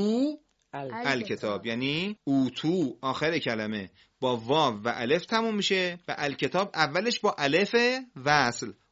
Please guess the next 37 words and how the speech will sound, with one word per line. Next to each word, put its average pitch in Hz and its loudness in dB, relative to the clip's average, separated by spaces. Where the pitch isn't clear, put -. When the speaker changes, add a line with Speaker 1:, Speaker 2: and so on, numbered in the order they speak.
Speaker 2:
آغاز 110 -2
می‌شه 98 -8
که 123 -8
در 120 -4
وصل 156 -2
می‌بینیم 131 -2
که 127 -2
این 143 -4
الف 123 -4
وصل 127 -2
که 131 -10
ساقطه، 160 -2
الف 151 2
جمع 139 -2
آخر 120 -6
کلمه، 107 -6
الف 113 -6
بعد 107 -2
از 98 -8
واو 110 -4
که 117 -12
هرگز 110 -6
خونده 117 -6
نمیشه، 247 0
واوم 220 2
به 147 2
دلیل 185 2
وصل 226 2
این 220 2
دو 185 4
کلمه 151 0
با 139 -2
هم 170 -2
تبدیل 143 -2
می‌شه 196 -2
به 190 0
ضمه. 110 -2